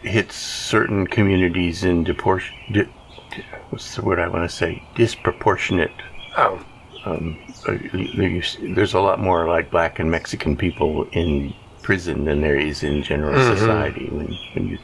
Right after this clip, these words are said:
Speaker 2: It disproportionately
Speaker 1: consider the,
Speaker 2: affects them.
Speaker 1: when you consider the percentages.
Speaker 2: Yeah, oh yeah, yeah. That's too bad. What event in your life would make a good movie?
Speaker 1: I suppose my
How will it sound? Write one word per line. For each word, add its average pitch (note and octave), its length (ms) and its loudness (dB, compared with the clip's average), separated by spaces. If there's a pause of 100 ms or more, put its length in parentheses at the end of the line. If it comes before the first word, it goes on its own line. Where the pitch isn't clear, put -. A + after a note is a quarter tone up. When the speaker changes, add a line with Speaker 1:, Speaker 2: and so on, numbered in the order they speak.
Speaker 2:
It C3 100 0
disproportionately B2 800 4
Speaker 1:
consider - 20 -
the, A2+ 40 6
Speaker 2:
affects A#2 360 2
them. A2+ 300 4 (220)
Speaker 1:
when G2+ 140 4
you F2+ 40 2
consider - 380 4
the D#2+ 100 0
percentages. - 840 -4 (180)
Speaker 2:
Yeah, C3+ 180 4
oh C#3+ 100 8
yeah, G#2 280 4 (300)
yeah. A2 260 2 (440)
That's A#2+ 260 4
too A2+ 180 0
bad. G#2 280 2 (1000)
What C#3+ 160 10
event D#3 320 8
in D3 100 6
your C#3+ 120 10
life B2 300 6
would A#2+ 100 2
make A#2 260 4
a A#2+ 60 2
good A#2+ 200 4
movie? G#2 400 4 (460)
Speaker 1:
I B2 180 4
suppose A#2 1080 4
my G2 960 2